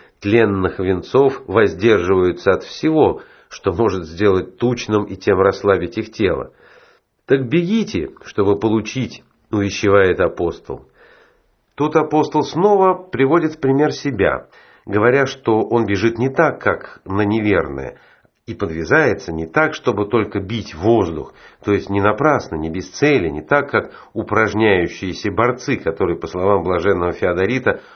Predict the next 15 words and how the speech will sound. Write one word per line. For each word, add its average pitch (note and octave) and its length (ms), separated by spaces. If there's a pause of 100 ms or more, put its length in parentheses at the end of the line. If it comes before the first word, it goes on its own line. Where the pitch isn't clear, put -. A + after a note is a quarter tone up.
(200)
«упражняясь B2+ 880
вместо A#2+ 340
противника C3+ 840 (260)
против C3+ 480
воздуха, G2+ 760
приводят G2 580
в F#2 100
движение F2+ 560
руки», E2+ 480 (400)
но F#2 140
наносит F#2+ 460
действительные F2+ 760
удары E2+ 540 (200)
врагу F#2 420
дьяволу. D#2 640